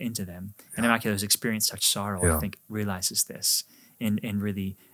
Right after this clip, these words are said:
Speaker 1: asks for Our Lady to help her in the midst of her sorrow. She prayed the rosary over and over again as she laid in that bathroom,
Speaker 2: Mm-hmm.
Speaker 1: cramped in that bathroom,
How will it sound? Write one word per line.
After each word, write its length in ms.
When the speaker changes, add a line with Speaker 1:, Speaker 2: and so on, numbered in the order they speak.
Speaker 1:
asks 300
for 100
Our 80
Lady 200
to 80
help 260
her 80
in 80
the 60
midst 240
of 40
her 100
sorrow. 260
She 140
prayed 180
the 80
rosary 300
over 220
and 80
over 200
again 180
as 80
she 100
laid 220
in 80
that 140
bathroom, 400
Speaker 2:
Mm-hmm. 100
Speaker 1:
cramped 300
in 80
that 140
bathroom, 460